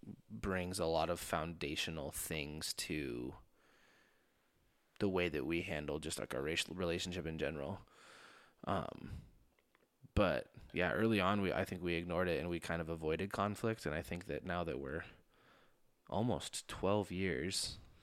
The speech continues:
into our marriage and over fifteen years in a relationship together, we've <laughs> gotten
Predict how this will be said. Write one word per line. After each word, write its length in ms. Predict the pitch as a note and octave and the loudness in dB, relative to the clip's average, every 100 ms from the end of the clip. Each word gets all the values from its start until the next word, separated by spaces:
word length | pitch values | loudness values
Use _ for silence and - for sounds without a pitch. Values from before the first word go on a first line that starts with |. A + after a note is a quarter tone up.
| - - - - | -20 -20 -20 -10
into 300 | - F2 F#2+ | -6 -4 -2
our 100 | D#2 | -2
marriage 560 | F2 F2+ D2 F#2 G2+ - - | 2 2 2 0 -2 -6 -4
and 360 | C#2 D2 D#2+ - - - - - - - _ _ - - - | -6 -4 -4 -4 -6 -16 -20 -20 -20 -20 _ _ -20 -20 -8
over 260 | - F#2+ F2+ | -2 0 0
fifteen 400 | - F#2+ - E2 | -2 -2 -2 -2
years 320 | D#2+ F2 - | 0 0 0
in 140 | A#1 F2 | -2 -2
a 60 | |
relationship 560 | E2 E2+ F#2+ E2+ E2 C#2 | -2 -2 -2 -4 -4 -4
together, 400 | D#2 D#2 F2 F#2 | -4 -2 -2 -2
we've 160 | F2+ E2+ | -2 0
<laughs> 0 | |
gotten 200 | - | 2